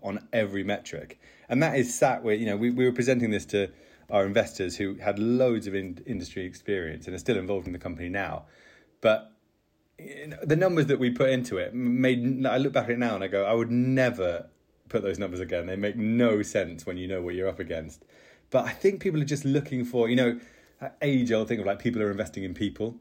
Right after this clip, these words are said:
They wanna see that you can kind of sit down with a blank sheet of paper and, like, structure a thought process. It doesn't really matter what the thought process is,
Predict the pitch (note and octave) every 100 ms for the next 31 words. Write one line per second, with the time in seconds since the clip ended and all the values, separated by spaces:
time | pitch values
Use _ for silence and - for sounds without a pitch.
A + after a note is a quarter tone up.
0 | _ - _ _ _ C3+ D3 E3 - D3+
1 | C#3 A#2 A#2 A2+ A2+ A#2+ G#2+ - D3+ -
2 | A2 G2+ F#2+ G2 A2 A2+ A#2 A2+ A#2 G#2+
3 | G#2 G2+ G2+ G2+ F2+ - F2 F2 - G2
4 | F#2+ F#2 - - - - B2 A2 - F#2+
5 | F2 G2 F#2 - E2 - E2+ - - -
6 | _ _ _ _ A#2+ F3 C3+ A#2+ C3+ A2
7 | G#2+ G2+ G2 G2+ F#2 G#2 - G2+ F2+ E2
8 | G2 A#2+